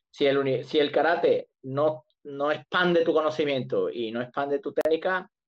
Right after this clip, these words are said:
es que estás trabajando mal, porque la propia naturaleza de, de,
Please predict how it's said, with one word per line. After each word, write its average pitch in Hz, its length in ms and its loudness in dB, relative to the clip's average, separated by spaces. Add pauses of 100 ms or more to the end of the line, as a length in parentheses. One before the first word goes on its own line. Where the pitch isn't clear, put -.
(120)
es 127 120 -6
que - 120 -4
estás 131 260 -10
trabajando 117 440 -4
mal, 156 340 0
porque 131 500 4
la 127 220 2
propia 151 260 2
naturaleza 156 720 2
de, 143 400 2
de, 131 560 -4